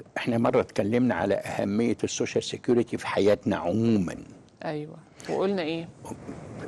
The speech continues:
Speaker 1: طيب، برضو مهم الإعادة زيادة فيها
Speaker 2: نعم.
Speaker 1: إفادة يعني. ال-، ال-، السوشيال سيكيورتي ده عبارة عن رقم بتاع الشخص بيلازمه من ساعة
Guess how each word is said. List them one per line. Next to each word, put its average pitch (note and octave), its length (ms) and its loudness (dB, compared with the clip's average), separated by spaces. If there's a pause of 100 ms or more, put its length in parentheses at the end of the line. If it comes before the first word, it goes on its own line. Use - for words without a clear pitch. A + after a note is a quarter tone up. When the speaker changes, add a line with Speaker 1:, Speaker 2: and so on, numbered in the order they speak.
(520)
Speaker 1:
طيب، F2 260 0 (200)
برضو F#2 380 -2 (240)
مهم F#2 500 -4
الإعادة G2 540 0
زيادة F2+ 520 0
فيها - 260 -4
Speaker 2:
نعم. F#3 100 -2
Speaker 1:
إفادة - 340 -6
يعني. - 260 -8 (920)
ال-، G#2 160 -2 (140)
ال-، F#2 500 -4
السوشيال - 480 -2
سيكيورتي C#3 580 0
ده A#2+ 220 2 (120)
عبارة F#2+ 600 0
عن E2 460 -4 (840)
رقم A#2+ 520 2
بتاع G2 300 0
الشخص - 540 -2
بيلازمه G2+ 640 4
من G2 200 -4
ساعة G2 440 2